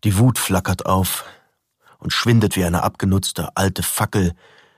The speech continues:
die mir schon fast egal ist. Kaum sitze ich wieder, fliegt die Tür auf. Caroline marschiert zu der Stelle, an der ich gerade noch gestanden habe, überprüft ihr Make-up und richtet ihr schmal geschnittenes Kleid.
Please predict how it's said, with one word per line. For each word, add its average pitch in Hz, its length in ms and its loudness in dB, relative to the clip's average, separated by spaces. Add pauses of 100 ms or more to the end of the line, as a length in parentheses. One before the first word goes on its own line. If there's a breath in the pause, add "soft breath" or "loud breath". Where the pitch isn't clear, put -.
(300 soft breath)
die 101 60 -2
mir 90 120 2
schon 85 160 -2
fast - 260 -4
egal 82 320 -6
ist. - 320 -10 (1120 loud breath)
Kaum 113 220 4
sitze 123 320 2
ich 95 160 -2
wieder, 117 380 2 (720 soft breath)
fliegt - 260 -2
die 113 60 -8
Tür 107 340 2
auf. - 340 -10 (1080)
Caroline 98 540 4
marschiert 92 340 0
zu 104 120 -4
der 98 200 2
Stelle, 107 320 0
an 98 140 0
der 98 100 2
ich 92 140 -2
gerade 92 240 2
noch 90 160 0
gestanden 95 560 -2
habe, 85 360 0 (460)
überprüft 98 460 0
ihr 95 80 2
Make-up 95 720 0
und 92 200 -2
richtet - 300 0
ihr 85 140 0
schmal 90 360 2
geschnittenes 85 640 -2
Kleid. - 380 -10